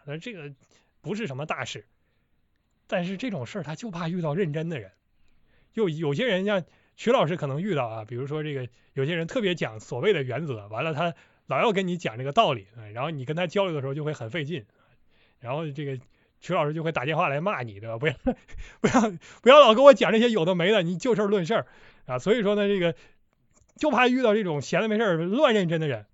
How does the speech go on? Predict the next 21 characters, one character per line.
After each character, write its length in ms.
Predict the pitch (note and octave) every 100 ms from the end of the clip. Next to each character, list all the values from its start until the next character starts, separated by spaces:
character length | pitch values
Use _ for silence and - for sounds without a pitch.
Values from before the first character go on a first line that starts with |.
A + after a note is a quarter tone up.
| _ - -
王 260 | C#3+ A3+
莽 200 | A3+ B2
就 120 | D3+
是 100 | D#3+
这 100 | D#3+
样 160 | G3+ D3
一 120 | C#3
个 240 | D3 C#3 - - -
形 220 | - D3
象。 180 | E3+ C3
王 140 | D3 A#3+
莽 160 | D#3
现 100 | F#3
在 180 | F#3+ - _ _ -
我 140 | G#3+
可 140 | E3
当 140 | D3+ D#3+
了 80 | D#3
皇 240 | B2 C3
帝 100 | D3
了， 160 | G#2+